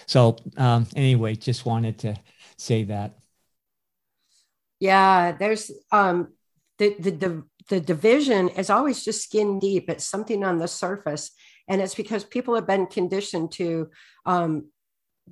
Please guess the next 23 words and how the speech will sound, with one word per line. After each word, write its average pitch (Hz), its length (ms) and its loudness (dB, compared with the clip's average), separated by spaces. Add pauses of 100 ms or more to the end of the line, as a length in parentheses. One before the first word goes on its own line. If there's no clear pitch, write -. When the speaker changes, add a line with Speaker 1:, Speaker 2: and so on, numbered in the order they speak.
(160)
Speaker 2:
to - 120 -14
be 226 160 -2
shallow, 185 580 0
snap 190 640 -2
judge 180 680 -2
in 180 180 -2
an 175 120 -2
instant, 190 600 -6
and, 170 360 -4
and 175 200 -4
consider, 185 640 -6 (480)
um, 170 480 2
everything 202 480 0
to 180 120 -14
be 185 200 2
one 185 340 0
way 180 180 2
or 170 100 0
another 180 420 -2
instead 180 520 -2
of 180 240 -2 (120)
just 185 360 -6 (260)
looking 196 460 0